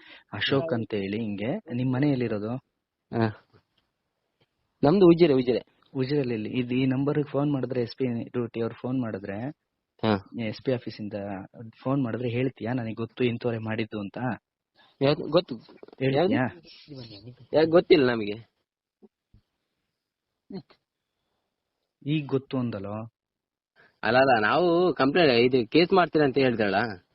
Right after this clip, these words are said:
Speaker 1: ನಿನ್ ಮೇಲ್ ಕೇಸ್ ಮಾಡಲ್ಲ ಕಣೋ. ದ-, ನೀನ್ ಹೇಳು ಇಂಥವ್ರು ಗೊತ್ತು ಅಂತ, ಎಸ್ ಪಿ ಆಫೀಸಿಂದ ನಿಂಗೆ ಫೋನ್
Speaker 2: ಅದೇ
Speaker 1: ಮಾಡ್ತಾರೆ
Speaker 2: ನಾವು,
Speaker 1: ಗೊತ್ತಾ
Speaker 2: ನಾನ್
Speaker 1: ಅಂತ?
Speaker 2: ಹೇಳಿದಲ್ಲ, ಧರ್ಮ-, ಧರ್ಮಸ್ಥಳದ, ಧರ್ಮಸ್ಥಳದವರು ಮಾಡಿದಂತೆ ಇಲ್ಲಿ.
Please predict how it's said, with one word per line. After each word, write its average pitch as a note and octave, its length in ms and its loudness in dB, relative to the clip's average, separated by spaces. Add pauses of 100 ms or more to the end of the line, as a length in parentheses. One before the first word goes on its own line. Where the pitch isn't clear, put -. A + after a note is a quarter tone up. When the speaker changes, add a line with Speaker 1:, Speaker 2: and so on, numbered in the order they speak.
(140)
Speaker 1:
ನಿನ್ D#3+ 260 2
ಮೇಲ್ F3+ 200 0
ಕೇಸ್ E3 260 -4
ಮಾಡಲ್ಲ C#3+ 280 -4
ಕಣೋ. B2+ 420 -8
ದ-, B2+ 80 -16 (800)
ನೀನ್ C#3+ 200 0
ಹೇಳು D3 300 0
ಇಂಥವ್ರು B2+ 320 -4
ಗೊತ್ತು A#2+ 280 -10
ಅಂತ, B2 180 -8
ಎಸ್ G#2 240 -8
ಪಿ C#3+ 100 -2
ಆಫೀಸಿಂದ B2+ 360 -6
ನಿಂಗೆ D3 260 -6
ಫೋನ್ C3+ 160 -4
Speaker 2:
ಅದೇ C#3+ 40 -2
Speaker 1:
ಮಾಡ್ತಾರೆ D#3 220 2
Speaker 2:
ನಾವು, G3 220 4
Speaker 1:
ಗೊತ್ತಾ - 200 2
Speaker 2:
ನಾನ್ B3 180 4
Speaker 1:
ಅಂತ? A#3+ 80 4
Speaker 2:
ಹೇಳಿದಲ್ಲ, G3+ 300 4
ಧರ್ಮ-, D3 500 -2
ಧರ್ಮಸ್ಥಳದ, E3 720 2
ಧರ್ಮಸ್ಥಳದವರು E3 640 2
ಮಾಡಿದಂತೆ G#2+ 400 -8
ಇಲ್ಲಿ. G#2+ 240 -8